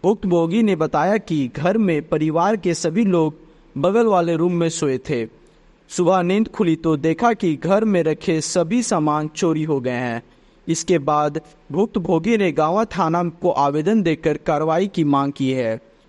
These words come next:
इधर गांव की कुछ दूरी पर यमुना रविदास के घर से चोरी किए गए कुछ सामान व कागजात फेंके हुए मिले। आकंस-, आशंका है कि अपराधियों ने इसी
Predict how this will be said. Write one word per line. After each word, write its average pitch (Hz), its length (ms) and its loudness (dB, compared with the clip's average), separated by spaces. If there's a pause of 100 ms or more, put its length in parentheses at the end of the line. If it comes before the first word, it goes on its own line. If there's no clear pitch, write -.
(120)
इधर 147 220 0
गांव 160 320 0
की 180 180 0
कुछ 175 340 -4
दूरी 165 300 0
पर 156 260 0
यमुना 165 440 0
रविदास 160 560 0
के 170 140 0
घर 175 260 -2
से 185 180 -2
चोरी 170 380 -2
किए 160 340 -2
गए 147 200 -2 (440)
कुछ 214 180 -2
सामान 185 440 2
व 160 140 2
कागजात 156 600 0
फेंके 165 380 0
हुए 160 240 2
मिले। 127 380 0 (580)
आकंस-, 165 440 -2 (440)
आशंका 165 480 0
है 185 180 2
कि 160 320 0 (400)
अपराधियों 160 580 0
ने 160 320 0 (300)
इसी 247 420 0